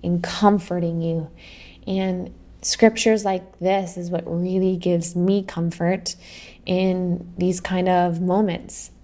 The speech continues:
And I know in every area of my life, when I've gone through a valley, there's always been prosperity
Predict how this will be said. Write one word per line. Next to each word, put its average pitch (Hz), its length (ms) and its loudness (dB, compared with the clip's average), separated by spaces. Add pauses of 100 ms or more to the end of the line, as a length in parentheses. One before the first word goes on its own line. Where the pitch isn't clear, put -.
(380)
And 190 320 0
I 196 300 2
know 202 560 0 (1120)
in 185 460 -2 (160)
every 233 880 2
area 190 760 0
of 175 220 0
my 180 200 -2
life, 175 680 -2 (840)
when 196 200 2
I've 185 300 0
gone 202 460 2
through 185 600 -2
a 180 100 -4
valley, 180 920 0 (560)
there's 196 260 -6
always 185 440 0
been 175 500 0 (180)
prosperity 175 1400 0